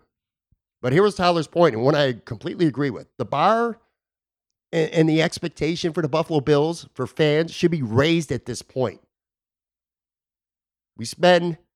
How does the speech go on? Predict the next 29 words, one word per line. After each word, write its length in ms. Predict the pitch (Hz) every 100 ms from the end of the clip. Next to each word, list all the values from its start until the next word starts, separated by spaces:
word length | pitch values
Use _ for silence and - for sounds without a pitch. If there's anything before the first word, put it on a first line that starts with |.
| _ _ _ -
too 140 | 165
much 200 | 185 -
time, 300 | 175 165 170
focus, 400 | - 165 165 165
and 100 | 151
effort 420 | 151 - 160 - _ _ _ _ -
talking 200 | 160 156
about 140 | 139
what 140 | 143
they 80 | 156
do 160 | 143 156
in 40 |
the 60 | 143
regular 300 | 147 139 139
season, 400 | 156 139 143 120
not 140 | 123
enough 260 | 143 135 - -
in 220 | 135 135
the 80 | 127
playoffs. 600 | 131 117 95 - - - _ _ _ _ _ _ _ _ _ -
And, 200 | 113 107
and 160 | 120
this 140 | 139 185
is 80 | 180
the 120 | 196
truth 380 | - 233 233 -
with 120 | 139
Tremaine 420 | - 143 135 123
Edmonds. 460 | 113 95 87 -